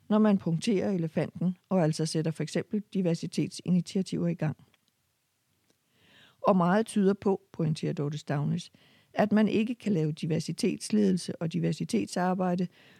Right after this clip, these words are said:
uden at være opmærksom på, at det skubber nogle mennesker ud af de komfortzoner, de befinder sig i, mens det hos andre skaber håb, der forventes indløst.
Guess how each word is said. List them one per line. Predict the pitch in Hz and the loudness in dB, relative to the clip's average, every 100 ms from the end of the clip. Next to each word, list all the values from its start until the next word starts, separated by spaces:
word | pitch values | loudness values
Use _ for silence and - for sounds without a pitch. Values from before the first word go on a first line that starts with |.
| _ | _
uden | - 220 240 247 | 2 4 4 4
at | 214 | 2
være | 160 | 2
opmærksom | 165 175 170 202 220 | 2 2 2 0 0
på, | 190 185 - - - | 2 0 -4 -10 -6
at | 185 | -4
det | 175 | -2
skubber | 175 180 180 170 | -2 0 2 4
nogle | 170 180 202 | 4 4 4
mennesker | 165 165 - 160 | 4 2 0 -2
ud | - 208 | 0 -2
af | 180 | -2
de | 190 180 | -4 -4
komfortzoner, | - 196 190 214 - - 180 185 | -2 0 2 -2 -4 0 2 2
de | 196 196 | 0 -2
befinder | 156 156 226 202 | -2 0 -2 -2
sig | 196 202 | -2 0
i, | 196 - _ - _ _ - | -2 -4 _ -20 _ _ -2
mens | 190 226 | -2 0
det | 196 | -2
hos | 180 165 - | -2 -2 -2
andre | 180 202 208 | 0 0 -2
skaber | 202 190 185 170 | -4 -2 -2 0
håb, | 185 185 - - | 0 -2 -4 -6
der | 208 | -4
forventes | 185 196 185 196 - | -2 0 0 -2 -4
indløst. | 160 160 151 - - | -2 0 -2 -6 -12